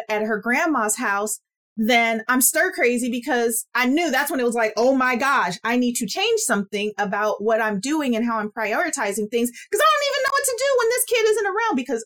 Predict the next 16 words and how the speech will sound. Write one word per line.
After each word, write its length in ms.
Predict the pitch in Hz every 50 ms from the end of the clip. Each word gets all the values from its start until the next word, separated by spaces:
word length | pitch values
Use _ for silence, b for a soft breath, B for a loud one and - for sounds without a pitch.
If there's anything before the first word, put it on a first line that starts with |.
| _
I've 340 | 226 208 214 220 226 233 -
been 180 | - 233 214 208
taking 440 | - - 214 220 220 - 247 214 196
so 280 | - - - 220 226
much 220 | 247 269 262 - -
care 220 | 320 269 226 208
of 60 | - - -
her 340 | 415 415 370 277 254 254 - _ _ _ _ _ _ -
that 140 | 226 214 220
I 100 | 196 190
forgot 280 | - 196 196 180 180
about 320 | 170 165 165 165 156 - _ _ _
me." 360 | 180 175 185 190 180 - 156 - _ _ _ _ _ _ _ _ _ _ _ _ _ _ _ _ _ _ _ _ _ _ _ _ _ _ _ -
And 180 | 294 311 302
so 400 | - - 311 277 277 262 262 - - _ _ _ -
reintegrating 1000 | 240 247 294 302 - - 240 294 339 359 320 247 254 233 220 196 180 170 160 160